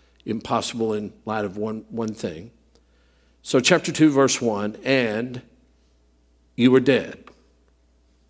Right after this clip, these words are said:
in your trespasses and sins, in which you formerly walked according to the course of this world, according to the prince of the power of the air,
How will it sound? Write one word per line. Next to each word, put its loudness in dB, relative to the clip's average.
in 0
your 6
trespasses -4
and -10
sins, -10
in 4
which 6
you 6
formerly 6
walked 4
according 4
to 2
the -2
course 2
of -4
this -2
world, -6
according 4
to 0
the 0
prince 2
of 4
the -10
power 2
of 0
the 2
air, -4